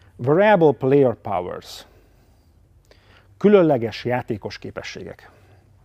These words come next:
Ezerkilencszázhetvenhétben egy Cosmic Encounter nevű játék fe-, ö, hozta be a, a játékok világába azt, hogy te tudj más csinálni, mint én.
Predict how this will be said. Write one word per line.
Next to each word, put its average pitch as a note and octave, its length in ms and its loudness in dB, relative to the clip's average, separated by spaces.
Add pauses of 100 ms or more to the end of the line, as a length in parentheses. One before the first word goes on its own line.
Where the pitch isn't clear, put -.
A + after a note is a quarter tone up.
(560)
Ezerkilencszázhetvenhétben D#3 1200 -2
egy A#2+ 80 -4
Cosmic C#3+ 340 -2
Encounter B2 440 -6
nevű A2+ 180 -6
játék A#2+ 500 -4
fe-, D3 220 -10
ö, B2+ 200 -6
hozta C3 340 -2
be A#2 100 -4
a, B2 340 -8
a A#2+ 40 -6
játékok B2 440 -4
világába A2 480 -6
azt, F#3 200 -6 (460)
hogy - 260 -8 (100)
te - 220 -10 (680)
tudj G3 200 0
más A#2+ 220 -6
csinálni, G#2+ 340 -12
mint G#2 200 -14
én. G2 200 -16